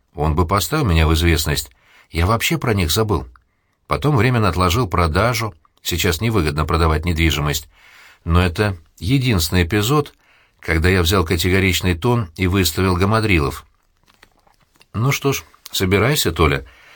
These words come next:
сказал Парафинов, ударив себя по коленям. «Операция пустяковая. Может, завтра же домой вернёшься, раз тебя здесь стены защищают». На улице он поинтересовался, нашли ли гильзы. Не нашли, темно.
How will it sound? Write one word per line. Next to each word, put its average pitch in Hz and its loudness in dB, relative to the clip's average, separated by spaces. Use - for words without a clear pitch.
сказал 87 0
Парафинов, 95 0
ударив 92 2
себя 92 0
по 95 -2
коленям. 78 0
«Операция 110 -2
пустяковая. 139 0
Может, 82 0
завтра 92 0
же 85 2
домой 92 2
вернёшься, 78 0
раз 85 0
тебя 85 0
здесь 80 0
стены 82 0
защищают». 80 -2
На 82 2
улице 117 2
он 98 0
поинтересовался, 98 0
нашли 101 -2
ли 107 0
гильзы. 71 0
Не 85 0
нашли, 80 -2
темно. 82 0